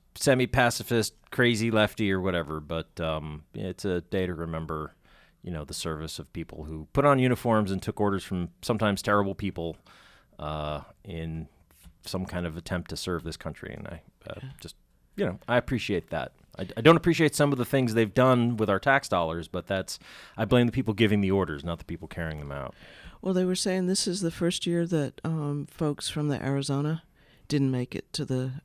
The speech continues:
Speaker 2: um, celebration.
Speaker 1: Are there
Speaker 2: And
Speaker 1: any left?
Speaker 2: Yeah, but they're not well.
Speaker 1: Yeah.
Speaker 2: But the, you know, that's the, that's the ship where they lost twelve hundred, I think, or
Speaker 1: Yeah, yeah,
Speaker 2: something,
Speaker 1: yeah. Th-,
Speaker 2: eleven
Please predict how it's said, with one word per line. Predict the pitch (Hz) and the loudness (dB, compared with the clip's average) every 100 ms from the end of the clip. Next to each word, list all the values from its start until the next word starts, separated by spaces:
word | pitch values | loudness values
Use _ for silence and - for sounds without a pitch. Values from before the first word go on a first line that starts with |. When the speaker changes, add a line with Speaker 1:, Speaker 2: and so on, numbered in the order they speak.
| _ | _
Speaker 2:
um, | 135 127 123 | -4 -4 -4
celebration. | 131 123 127 123 127 - 131 123 - | -4 -2 -2 -4 -6 -6 -6 -6 -2
Speaker 1:
Are | |
there | 131 - | 0 2
Speaker 2:
And | 101 | 0
Speaker 1:
any | 98 | 0
left? | 87 113 - - - | -2 -4 -8 -16 0
Speaker 2:
Yeah, | 147 131 135 - - | 4 4 2 -4 -4
but | 139 | 0
they're | 131 120 - | 0 0 -2
not | 139 123 - | -2 -2 -2
well. | 120 127 127 _ | -4 -6 -8 _
Speaker 1:
Yeah. | 82 73 - _ _ _ _ | -16 -16 -18 _ _ _ _
Speaker 2:
But | 139 - | 0 4
the, | 139 | 6
you | 151 | 6
know, | 151 123 - | 2 0 0
that's | 143 - | 0 0
the, | - 139 - | -4 -6 -2
that's | 143 - | -4 -4
the | 131 | -6
ship | - - | -6 -6
where | 123 | -6
they | 120 | -4
lost | 120 120 - | -4 -6 -6
twelve | - 120 | -6 -8
hundred, | 120 131 131 135 | -6 -8 -6 -8
I | |
think, | - 139 120 | -10 -4 4
or | |
Speaker 1:
Yeah, | 117 | 6
yeah, | 104 | 6
Speaker 2:
something, | 90 | 4
Speaker 1:
yeah. | 92 | 2
Th-, | 85 | 2
Speaker 2:
eleven | 98 | 0